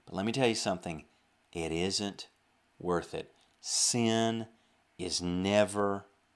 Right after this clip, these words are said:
worth it. Sin is never worth it. It doesn't pay. And as I mentioned, verse twenty-four, we see him and his whole family, they are judged. Righteously so,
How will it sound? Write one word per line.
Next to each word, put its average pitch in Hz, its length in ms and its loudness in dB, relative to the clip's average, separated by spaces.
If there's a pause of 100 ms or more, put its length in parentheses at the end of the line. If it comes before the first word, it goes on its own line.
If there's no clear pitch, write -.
(140)
worth 202 340 2
it. - 200 -4
Sin 120 680 0
is 87 240 -4
never 101 420 -2
worth 123 300 0
it. - 240 -4
It 101 320 -6
doesn't 113 540 4
pay. 147 560 0 (1300)
And 92 120 -2
as 90 160 2
I 90 60 4
mentioned, 98 420 0
verse 95 160 2
twenty-four, 104 480 0
we 98 100 2
see 101 300 0
him 117 320 -2
and 107 100 0
his 87 120 -2
whole 113 200 0
family, 90 500 -4 (460)
they 95 200 0
are 87 420 2 (480)
judged. 107 560 0 (140)
Righteously 127 680 4
so, 104 380 0